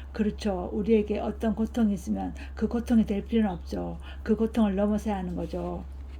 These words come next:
그리고 무엇을 배웠나 또 볼까요? 날마다 손을 뻗어 누군가와 접촉해야 한다는 것을 배웠다 그러죠. 사람들은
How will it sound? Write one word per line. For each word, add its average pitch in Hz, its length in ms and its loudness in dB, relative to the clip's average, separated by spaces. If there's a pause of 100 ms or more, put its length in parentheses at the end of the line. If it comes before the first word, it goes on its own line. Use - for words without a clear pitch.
(460)
그리고 208 260 0
무엇을 208 460 2
배웠나 185 340 -2
또 185 140 -4
볼까요? 190 600 -4 (580)
날마다 202 540 4
손을 220 300 4
뻗어 202 280 0
누군가와 196 540 2
접촉해야 214 460 -2
한다는 196 340 -2
것을 185 260 -6
배웠다 190 360 -2
그러죠. 175 560 -4 (400)
사람들은 185 760 -2